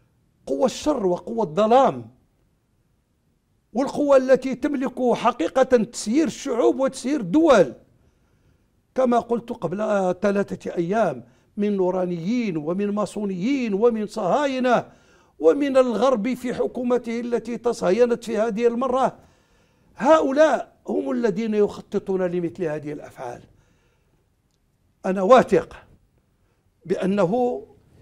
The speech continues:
إذا كانت هناك إكراهات أساسية بالنسبة لجلالة الملك محمد السادس، وكان التوقيع ديال هذه الاتفاقية،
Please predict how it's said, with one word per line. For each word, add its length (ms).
إذا 220
كانت 360
هناك 540
إكراهات 800
أساسية 680
بالنسبة 840
لجلالة 1400
الملك 360
محمد 260
السادس، 520
وكان 340
التوقيع 680
ديال 220
هذه 140
الاتفاقية، 720